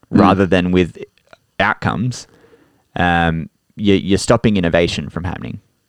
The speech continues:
Speaker 1: Yeah, for sure.
Speaker 2: But if you
Speaker 1: For
Speaker 2: go
Speaker 1: sure.
Speaker 2: to your team with a plan, sorry, sorry, and outcomes that you want, say, "Hey, we want this level of, of work to be done. Ha-, let's discuss, how do we do that?"
Speaker 1: Mm.
Speaker 2: Um,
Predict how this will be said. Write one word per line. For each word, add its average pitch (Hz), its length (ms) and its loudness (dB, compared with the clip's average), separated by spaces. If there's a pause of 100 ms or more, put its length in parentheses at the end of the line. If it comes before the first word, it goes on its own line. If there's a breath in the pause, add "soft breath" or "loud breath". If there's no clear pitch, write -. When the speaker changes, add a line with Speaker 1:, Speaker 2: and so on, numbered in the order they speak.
(100)
Speaker 1:
Yeah, 92 280 2 (220)
for - 80 0
sure. 92 240 0 (160)
Speaker 2:
But 98 100 4
if 95 140 0
you 110 120 4
Speaker 1:
For 98 60 2
Speaker 2:
go 98 100 6
Speaker 1:
sure. 98 60 4
Speaker 2:
to 95 60 2
your 92 140 4
team 90 360 -2
with 85 460 0 (120)
a 92 60 -2
plan, 113 640 0
sorry, 92 260 2
sorry, 82 260 2
and 58 160 -6
outcomes 101 480 -2
that 82 80 -4
you 69 100 -2
want, 78 240 -2
say, 85 320 2 (320 loud breath)
"Hey, 120 220 2
we 101 120 4
want 101 340 2 (480)
this 117 340 2
level 101 360 4
of, 90 260 -2
of 92 160 -2
work 90 260 2
to - 80 -4
be 92 80 0
done. 87 400 0 (540)
Ha-, - 220 -4
let's 107 240 2
discuss, 95 340 -2
how 107 140 -2
do 110 80 4
we 95 80 4
do 90 180 2
that?" - 200 -4 (520 soft breath)
Speaker 1:
Mm. 87 300 4
Speaker 2:
Um, 82 380 0